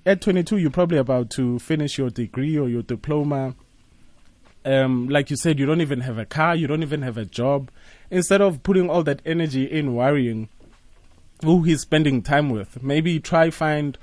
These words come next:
a job that'll keep you busy. Try find something that'll make you happy.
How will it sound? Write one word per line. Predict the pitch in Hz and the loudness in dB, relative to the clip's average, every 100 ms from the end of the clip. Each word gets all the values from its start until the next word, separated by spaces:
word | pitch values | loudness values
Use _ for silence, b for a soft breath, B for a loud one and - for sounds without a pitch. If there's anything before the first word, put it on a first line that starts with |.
| b b b b | b b b b
a | - | -4
job | 135 147 151 | 2 4 4
that'll | 147 139 | 4 2
keep | 127 - 143 | 0 -4 -6
you | 117 120 156 | -2 0 0
busy. | 131 113 90 87 b b b b | 0 -2 -4 -14 b b b b
Try | - 196 | 4 4
find | 202 190 | 6 2
something | 185 180 170 | 2 2 2
that'll | 147 156 | 2 2
make | 147 139 131 | 2 0 -2
you | 123 123 131 | -4 -2 -2
happy. | 117 131 113 - | 0 -2 -2 -10